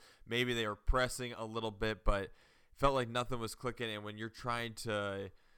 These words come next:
orchestra-, they, they don't have the offensive line to orchestrate a lot of deep shots, and then when you're getting away from that running game, it really seems like they are struggling. 'Cause I know that they haven't run the ball particularly well as a team this year, but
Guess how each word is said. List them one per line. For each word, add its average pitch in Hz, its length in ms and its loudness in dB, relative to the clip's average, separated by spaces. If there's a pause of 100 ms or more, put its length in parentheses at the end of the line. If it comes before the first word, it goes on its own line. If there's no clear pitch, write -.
(460)
orchestra-, 131 420 2
they, 135 200 4 (300)
they 143 100 8
don't 165 140 4
have 156 120 6
the 131 140 6
offensive 131 360 4
line 123 200 2
to 117 100 2 (100)
orchestrate 117 440 2
a 104 60 0
lot 107 220 2
of 98 160 -6
deep 110 220 -4
shots, 101 640 -2
and 101 240 -6
then 101 400 -4 (260)
when 107 140 -6
you're 101 100 -6
getting 113 220 -4
away 113 160 2
from 110 160 0
that 98 120 -4
running 104 260 -2
game, 98 260 -4
it 101 200 -8
really 104 300 -4
seems 98 400 -10
like 95 240 -10 (420)
they 104 280 4
are 98 200 -4
struggling. 101 580 -2
'Cause 101 160 -6
I 110 80 0
know 117 340 4 (220)
that 107 140 -2
they 117 140 4
haven't 117 380 4 (100)
run 113 240 4
the 113 80 0
ball 104 340 6
particularly 110 640 6
well 104 280 0
as 101 160 -2
a 92 60 -8 (120)
team 165 500 -4 (380)
this 156 200 2
year, 180 160 2
but 123 300 4